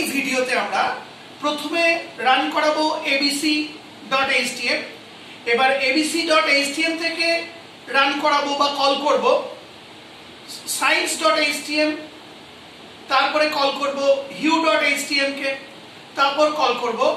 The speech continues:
কমার্স ডট এইচটিএম কে। অর্থাৎ হাইপারলিংকের সাহায্যে আমরা একটা ওয়েব পেজ থেকে আরেকটা ওয়েব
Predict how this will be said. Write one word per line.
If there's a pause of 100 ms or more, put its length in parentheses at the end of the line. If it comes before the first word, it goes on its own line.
(400)
কমার্স (460)
ডট (540)
এইচটিএম
কে। (480)
অর্থাৎ (420)
হাইপারলিংকের
সাহায্যে
আমরা (640)
একটা
ওয়েব (100)
পেজ (140)
থেকে (420)
আরেকটা
ওয়েব